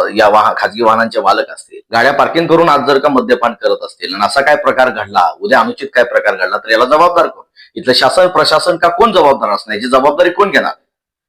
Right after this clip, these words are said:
किंवा गाड्या भरधाव वेगाने या ठिकाणी येऊन पार्किंग करतात रात्री अपरात्री, पेशंट येतायत, नातेवाईक येतात, या ठिकाणी ॲक्सिडेंट झाला काय, अनुचित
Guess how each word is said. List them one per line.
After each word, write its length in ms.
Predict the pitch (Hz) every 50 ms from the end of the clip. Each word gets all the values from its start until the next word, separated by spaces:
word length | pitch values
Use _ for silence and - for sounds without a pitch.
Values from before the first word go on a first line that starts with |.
| _ _ _ _ _ _ _ _ _ _ _
किंवा 140 | - 147 160
गाड्या 240 | 143 151 156 160 175
भरधाव 300 | 170 156 151 156 165 165
वेगाने 320 | 165 165 147 160 160 156
या 60 | 151
ठिकाणी 300 | 143 - 156 147 147 147
येऊन 140 | 147 147 143
पार्किंग 360 | - 139 151 - - 135 131
करतात 280 | 120 123 117 - 117 117 117 113
रात्री 280 | 117 110 - 120 120
अपरात्री, 680 | 123 123 - - 110 107 98 - - 98 85 - _ _ _ _ _ _ _ _ _
पेशंट 280 | - 139 139 170 160 143
येतायत, 260 | 143 135 - 135 131 -
नातेवाईक 500 | 123 123 117 120 - 131 127 127 120 -
येतात, 200 | 117 113 - 110 110 -
या 80 | 113 110
ठिकाणी 300 | - - - 120 120 117
ॲक्सिडेंट 440 | 110 - - 120 120 123 120 113
झाला 160 | 101 104 101 101
काय, 180 | - 95 92
अनुचित 300 | 95 - 117 113 - 139